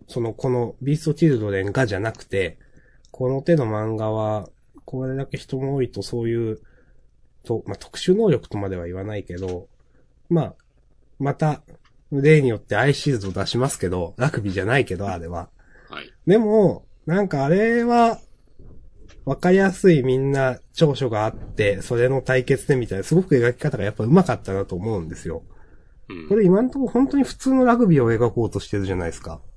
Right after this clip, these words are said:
Speaker 2: そうだね。
Speaker 1: うん。それが、すごく、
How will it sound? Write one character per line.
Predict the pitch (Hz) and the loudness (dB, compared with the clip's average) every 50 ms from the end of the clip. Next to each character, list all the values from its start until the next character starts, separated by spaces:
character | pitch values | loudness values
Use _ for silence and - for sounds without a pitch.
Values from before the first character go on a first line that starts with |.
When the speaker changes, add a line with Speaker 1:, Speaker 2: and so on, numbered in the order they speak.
| - - - - - - - _ | -20 -20 -20 -20 -20 -20 -20 _
Speaker 2:
そ | - - 104 | -12 -10 -10
う | 87 | -10
だ | 76 | -10
ね。 | 80 98 127 120 - - - - - - - - - - - - - - - - | -8 -8 -6 -8 -8 -10 -14 -20 -20 -20 -20 -20 -20 -20 -20 -20 -20 -14 -6 -2
Speaker 1:
う | 131 | 0
ん。 | 139 135 127 113 101 90 80 - - - | 2 2 2 0 -2 -4 -8 -10 -16 -20
そ | - - 156 | -8 0 2
れ | 165 185 190 | 4 4 6
が、 | 202 214 208 175 135 95 87 - - - _ - - _ _ - _ _ - - _ _ _ _ _ - - - - _ _ | 6 6 6 6 4 2 -2 -6 -12 -20 _ -20 -20 _ _ -20 _ _ -20 -20 _ _ _ _ _ -20 -20 -20 -20 _ _
す | - - - 151 | -20 -10 -4 -2
ご | 160 175 | 0 0
く、 | 180 - 147 135 123 107 101 92 | 0 0 0 0 2 0 0 -4